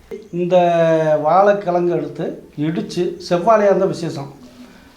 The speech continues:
இடிச்சு சாறு எடுத்து, அந்த சாறை வந்து ஒரு நாள், ரெண்டு நாள் வச்சிருந்து, அதை பழையபடி புழிஞ்சு எடுக்கணும். புழிஞ்சு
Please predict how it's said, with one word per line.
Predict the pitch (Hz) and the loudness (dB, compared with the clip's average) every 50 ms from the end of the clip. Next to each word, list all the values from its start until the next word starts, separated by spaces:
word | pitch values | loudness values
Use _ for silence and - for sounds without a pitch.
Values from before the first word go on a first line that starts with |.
| _ _ | _ _
இடிச்சு | - 165 180 220 208 - 226 | -2 -2 -2 -2 -2 -4 -6
சாறு | 214 - - 156 151 160 180 180 160 | -6 -2 0 2 4 4 2 2 0
எடுத்து, | 139 135 - - - - - - | -4 -8 -10 -10 -12 -14 -14 -14
அந்த | - 147 139 147 170 196 208 220 | -10 -8 -4 -4 -2 0 0 0
சாறை | 214 - - - 160 165 175 180 175 | 0 0 0 2 2 4 4 2 2
வந்து | 160 147 135 143 160 208 202 | 0 -2 -4 -4 -4 -4 -4
ஒரு | 165 151 147 | -4 -4 -4
நாள், | 147 151 151 165 170 | -2 -2 -2 -2 -2
ரெண்டு | 165 151 - 156 143 139 139 139 135 | -4 -6 -8 -8 -6 -6 -6 -6 -6
நாள் | 139 151 151 | -6 -6 -6
வச்சிருந்து, | 135 127 - - 156 139 131 127 - - - - - - - - _ _ _ _ | -6 -8 -8 -8 -8 -8 -8 -8 -10 -12 -14 -18 -20 -20 -20 -20 _ _ _ _
அதை | - 131 139 147 180 185 | -8 -6 0 2 2 2
பழையபடி | 185 - 156 160 180 196 190 170 156 156 156 139 - - - - - _ _ _ _ _ - - - - - - - - | 2 0 2 2 4 4 4 2 0 -4 -8 -10 -14 -18 -20 -20 -20 _ _ _ _ _ -20 -20 -20 -20 -20 -20 -10 -6
புழிஞ்சு | 170 185 185 180 175 190 277 - - - - - - - - _ _ - - - | -4 -2 -2 -2 -2 -4 -6 -8 -10 -16 -20 -20 -20 -20 -20 _ _ -20 -10 -8
எடுக்கணும். | 160 156 151 151 131 - - - - - - - - - - - - - - - - - | -8 -6 -6 -8 -10 -10 -14 -18 -20 -20 -20 -20 -20 -20 -20 -20 -20 -20 -20 -20 -14 -8
புழிஞ்சு | 147 165 180 185 180 180 175 190 202 196 | -6 -4 -2 -2 -2 -2 -2 -2 -4 -4